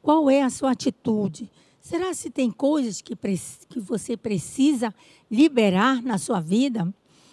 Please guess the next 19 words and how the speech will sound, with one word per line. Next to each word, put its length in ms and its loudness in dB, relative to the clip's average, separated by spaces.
Nós 300 4
vamos, 480 2
muitas 380 0
pessoas 380 2
pensam 400 2
assim, 380 -2
"Ah, 360 6
pastor, 400 2
eu 100 8
não 160 -4
consigo 500 6
mudar, 460 2
não. 500 2
Não 220 6
tem 220 4
jeito, 500 4
eu 140 6
sou 180 4
assim 680 4